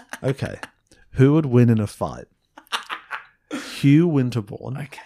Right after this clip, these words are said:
Speaker 1: from
Speaker 2: The
Speaker 1: Missus
Speaker 2: Perfect
Speaker 1: Winterbourne.
Speaker 2: Man, the Perfect
Speaker 1: The
Speaker 2: Man.
Speaker 1: Perfect Man.
Speaker 2: Mm-hmm.
Speaker 1: The Perfect
Speaker 2: The perfect
Speaker 1: Man.
Speaker 2: rom-com man.
Speaker 1: Yeah. Or <laughs> the lawyer from Killers of the Flower Moon. <laughs>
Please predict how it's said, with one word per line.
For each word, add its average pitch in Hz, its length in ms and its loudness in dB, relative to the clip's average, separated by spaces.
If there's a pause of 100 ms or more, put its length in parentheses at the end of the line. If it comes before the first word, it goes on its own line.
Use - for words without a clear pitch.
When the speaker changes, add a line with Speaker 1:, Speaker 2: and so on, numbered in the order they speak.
(120)
Speaker 1:
from 110 180 -10
Speaker 2:
The - 60 -8
Speaker 1:
Missus 113 200 -2
Speaker 2:
Perfect 127 320 2
Speaker 1:
Winterbourne. - 20 -6
Speaker 2:
Man, - 280 -8
the 110 60 -10
Perfect 113 340 -12
Speaker 1:
The 120 80 -6
Speaker 2:
Man. - 80 -8
Speaker 1:
Perfect 131 380 -2
Man. 107 460 -10
Speaker 2:
Mm-hmm. 113 200 -12 (180)
Speaker 1:
The 110 60 -16
Perfect - 540 -4
Speaker 2:
The 117 60 -8
perfect 170 340 -2
Speaker 1:
Man. 123 40 -8
Speaker 2:
rom-com 117 360 -8
man. 113 280 -14 (320)
Speaker 1:
Yeah. 98 280 -12 (760)
Or 165 440 0 (1400)
<laughs> 175 140 -8
the 139 120 2
lawyer 131 480 4
from - 340 -14
Killers 135 380 -2
of - 60 -12
the 139 80 -4
Flower 127 480 -4
Moon. - 260 -14 (460)
<laughs> - 0 -